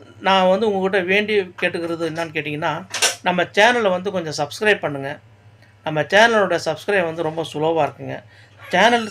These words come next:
சப்ஸ்கிரைப் பண்றதுக்கு, ஷேர் பண்றதுக்கு, லைக் பண்றதுக்கும் எந்த பேமெண்ட்டும் கிடையாதுங்க. எல்லாமே ஃப்ரீ தான், free of cost தான். நீங்க அதனால நண்பர்களுக்கு, உங்க, உங்க உறவினர்கள் அனை-, அனைவருக்கும் நம்ம வீடியோ, நம்ம சேனலை வந்து ஷேர் பண்ணுங்க.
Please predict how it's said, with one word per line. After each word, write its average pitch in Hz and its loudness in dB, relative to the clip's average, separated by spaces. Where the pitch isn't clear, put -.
சப்ஸ்கிரைப் 220 2
பண்றதுக்கு, 165 -2
ஷேர் 202 6
பண்றதுக்கு, 156 -4
லைக் 180 0
பண்றதுக்கும் 160 -6
எந்த 170 -2
பேமெண்ட்டும் 165 -2
கிடையாதுங்க. 151 4
எல்லாமே 185 6
ஃப்ரீ 170 0
தான், 151 4
free 165 4
of 175 4
cost 143 0
தான். 214 2
நீங்க 180 4
அதனால 196 6
நண்பர்களுக்கு, 196 6
உங்க, 160 6
உங்க 156 0
உறவினர்கள் 175 6
அனை-, 175 4
அனைவருக்கும் 226 6
நம்ம 170 4
வீடியோ, 180 6
நம்ம 156 -2
சேனலை 175 6
வந்து 175 2
ஷேர் 170 6
பண்ணுங்க. 127 -4